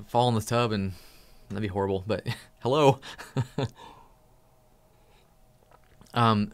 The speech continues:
making content on resume building for network engineers. That would be fun. Uh, that would be a fun one because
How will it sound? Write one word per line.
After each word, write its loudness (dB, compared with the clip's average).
making 0
content -2
on -2
resume 0
building -2
for -10
network -4
engineers. -2
That 2
would 4
be -2
fun. -2
Uh, 0
that 4
would 4
be 4
a 2
fun 0
one -2
because -2